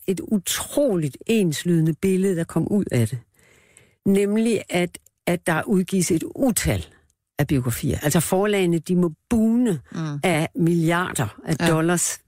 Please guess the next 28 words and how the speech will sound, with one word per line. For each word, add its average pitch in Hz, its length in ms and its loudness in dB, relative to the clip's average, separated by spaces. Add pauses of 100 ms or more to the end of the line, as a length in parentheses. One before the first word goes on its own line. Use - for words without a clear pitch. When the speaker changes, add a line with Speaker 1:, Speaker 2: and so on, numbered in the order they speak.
Speaker 2:
Ja. 170 120 2
Speaker 1:
ved - 80 0
indtjening 139 600 0
af 131 80 -2
de 151 80 0
her 135 200 0
biografier. 165 420 -2
Det 165 100 2
er 165 40 4
en 165 40 4
meget 180 200 2
stor - 280 -4
industri. - 600 -4 (540)
Og 180 220 0
så 190 120 2
meget 175 240 2
desto 175 240 -4
større 160 280 0
grund - 320 -2
er 143 140 0
der 156 100 0
til - 320 0
at - 240 0
reflektere 143 500 0
over 156 300 0
den. - 180 -4 (120)
Speaker 2:
Ja. - 60 0
Speaker 1:
Jo. 117 60 2